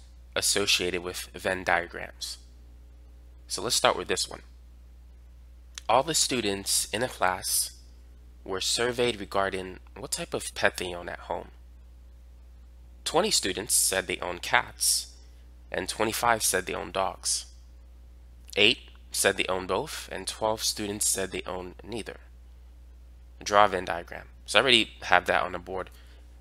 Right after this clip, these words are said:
And a Venn diagram is basically two overlapping circles with data inside of it.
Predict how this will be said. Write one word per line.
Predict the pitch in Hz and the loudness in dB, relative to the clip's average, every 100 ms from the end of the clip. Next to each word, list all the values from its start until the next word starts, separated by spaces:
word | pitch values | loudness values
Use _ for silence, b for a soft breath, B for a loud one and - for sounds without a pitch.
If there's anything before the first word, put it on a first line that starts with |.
| - | -4
And | 107 110 | 2 4
a | |
Venn | 143 151 | 4 2
diagram | 165 151 131 | 2 4 2
is | 107 | 0
basically | - 107 - - 95 90 - - - - - | -2 -2 -2 -4 -10 -12 -14 -20 -20 -16 -2
two | - 107 98 92 | 0 2 0 -2
overlapping | 95 92 92 92 92 92 | -4 -2 0 0 -2 -2
circles | - 95 87 90 - - | -2 -2 -8 -10 -8 -8
with | 90 - | -10 -8
data | 92 90 - | -6 -6 -6
inside | 90 90 87 | -6 -6 -6
of | |
it. | - | -14